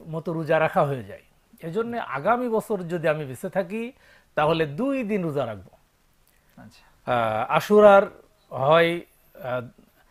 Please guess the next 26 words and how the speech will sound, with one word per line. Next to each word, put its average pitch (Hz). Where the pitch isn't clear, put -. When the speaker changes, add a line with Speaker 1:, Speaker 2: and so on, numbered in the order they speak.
Speaker 1:
দশের 151
সাথে 202
নয় 170
মিলি 208
অথবা 214
দশের 175
সাথে 233
এগারো 202
মিলি, 123
Speaker 2:
এগারো 120
Speaker 1:
দুইটা 277
রোজা 139
আমি 101
রাখবো। -
Speaker 2:
আচ্ছা। -
Speaker 1:
এই 190
জন্য 220
আশুরার 254
রোজা 214
রাসূলুল্লাহ 208
সাল্লাল্লাহু 208
আলাইহি -
ওয়াসাল্লাম 180
ছাড়তেন 156
না। -
দ্বিতীয়ত 233